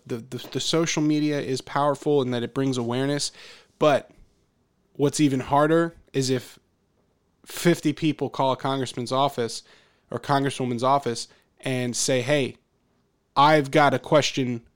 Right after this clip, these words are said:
on X," and it's the same thing. That's, that's enough to make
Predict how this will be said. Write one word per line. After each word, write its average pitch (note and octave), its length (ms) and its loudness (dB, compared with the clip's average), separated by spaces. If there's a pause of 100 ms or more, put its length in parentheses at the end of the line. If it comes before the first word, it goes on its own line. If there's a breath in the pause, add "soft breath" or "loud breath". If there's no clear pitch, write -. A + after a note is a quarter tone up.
on A#2+ 260 -4 (100)
X," - 480 -2 (880)
and C#3 120 -4
it's B2 140 -6
the C#3 100 -4
same D3+ 340 2
thing. D#3+ 460 -2 (480)
That's, D3+ 280 0 (360)
that's D#3 260 2
enough E3+ 400 2
to D3 100 -2
make C#3 380 -2